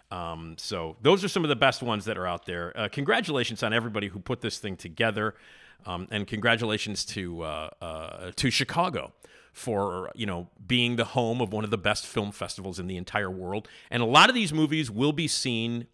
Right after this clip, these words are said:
um, you know, as the months or the weeks progress, sometimes into next year. Sometimes they don't get seen. Some of these movies don't have, uh, distributors. Uh, like, for, for instance, the film out of Hungary, uh, Explanation for Everything, which is one of the very best movies that I've seen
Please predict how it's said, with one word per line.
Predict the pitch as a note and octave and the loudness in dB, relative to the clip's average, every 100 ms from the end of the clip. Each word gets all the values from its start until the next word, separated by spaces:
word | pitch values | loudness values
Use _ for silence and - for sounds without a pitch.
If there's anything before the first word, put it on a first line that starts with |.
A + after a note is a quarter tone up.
| _ _ | _ _
um, | F#2+ F#2 F#2 F#2 G2+ | -10 -8 -8 -8 -6
you | G#2 | -4
know, | F#2 | -2
as | G#2 G2+ | 0 0
the | G#2 | -2
months | G2+ G2 - | -4 -4 -6
or | F#2 | -4
the | F#2 | -4
weeks | F#2 - | -4 -8
progress, | - E2+ G#2+ B2 | -10 -2 0 0
sometimes | - - F#2 G2 F2+ | -2 -4 -4 -4 -6
into | F#2 F2+ | -8 -10
next | E2 E2 - | -10 -10 -6
year. | A#2 - - | -6 -6 -2
Sometimes | - A#3+ A#3 G#3+ | 4 6 6 6
they | G#3+ | 6
don't | D3 D#3 A3 - | 10 8 8 4
get | C3 - | -2 0
seen. | - A#2+ D2+ - | -2 -2 -4 -4
Some | C3 | -2
of | D3 | 0
these | C#3+ | 0
movies | C3 A#2+ F2+ | 0 -2 -2
don't | A2+ A2 | -2 -2
have, | A2+ A2 G#2 - - - - | -2 0 -2 -8 -20 -20 -8
uh, | G#2 | -4
distributors. | F2 F#2+ - D#3+ E3 - - - - | -2 0 4 4 4 -6 -12 -12 -8
Uh, | G2 F#2+ | -6 0
like, | A#2 A#2 | 0 -2
for, | A2+ B2 B2+ | 0 -2 0
for | A#2+ D#3+ | -2 -2
instance, | C#3 G2 | -2 -6
the | G2 | -4
film | - B2 | -2 0
out | A#2 | 2
of | G#2 | 0
Hungary, | F#2+ D#3 A#2 F#2 - | -2 -2 -2 -4 -4
uh, | G2 G#2 - | -6 -6 -2
Explanation | A2 - B2 A2 - G2+ | -2 -2 -2 -2 -2 -6
for | G2 | -2
Everything, | C3 D3+ G#2 F2 - - | -2 -2 -4 -8 -12 -6
which | A#2 - | -2 -2
is | G#2+ | 0
one | B2+ | 0
of | |
the | G#2+ | 0
very | F2+ F2+ B2 C3+ | -2 2 4 4
best | G#2+ G#2+ A#2 - | 2 2 0 0
movies | G2+ G#2+ F#2+ | 0 0 -2
that | F2+ | -2
I've | F2 D#2+ | -4 -2
seen | B2 A2 F#2 | -2 -2 -4